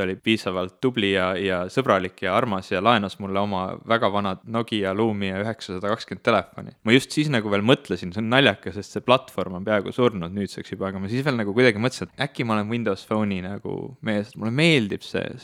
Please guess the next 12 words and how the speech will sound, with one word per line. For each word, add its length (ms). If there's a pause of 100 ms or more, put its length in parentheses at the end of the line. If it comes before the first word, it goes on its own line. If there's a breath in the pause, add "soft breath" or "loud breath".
süsteemi 600
nagu 520 (160)
olemus, 400
et, 240
et 160
äkki 240
ma 160
olen 240
nagu 120
Windows 360
Phone'i 480
kasutaja. 580